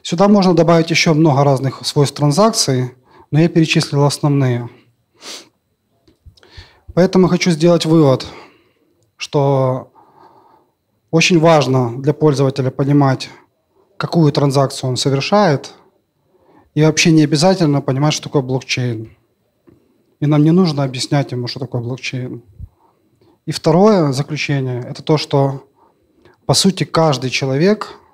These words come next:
может создать новое свойство и, м,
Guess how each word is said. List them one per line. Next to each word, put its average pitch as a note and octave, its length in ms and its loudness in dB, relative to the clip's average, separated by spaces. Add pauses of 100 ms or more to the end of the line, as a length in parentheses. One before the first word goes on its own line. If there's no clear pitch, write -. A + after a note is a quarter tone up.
(260)
может C#3 380 2
создать C#3 640 -2 (1300)
новое D3 400 2
свойство D3 680 0 (1800)
и, D3+ 320 -2 (280)
м, D3+ 200 -4